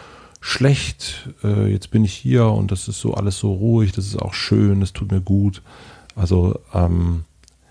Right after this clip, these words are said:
es war nicht alles schlecht in diesem Jahr, das kann man nicht sagen, Philipp. <laughs> Auch wenn du gerade so aussiehst.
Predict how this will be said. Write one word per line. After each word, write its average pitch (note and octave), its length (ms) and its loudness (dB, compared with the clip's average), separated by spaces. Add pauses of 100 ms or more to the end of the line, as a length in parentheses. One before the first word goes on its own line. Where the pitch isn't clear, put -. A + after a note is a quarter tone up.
(140)
es - 180 -6
war D2+ 140 2
nicht A#2 260 0
alles G#2 240 2
schlecht - 300 -2
in D#2+ 100 -4
diesem C#2+ 160 -6
Jahr, D#2+ 100 -4
das - 200 -4
kann F2+ 100 0
man G2 140 4
nicht D#2+ 160 0
sagen, C2 340 -6
Philipp. - 280 -6 (360)
<laughs> G#2+ 100 -2 (580)
Auch D#2+ 140 -6
wenn F#2 140 4
du G2+ 80 4
gerade F2 320 0
so G2+ 160 0
aussiehst. - 600 -2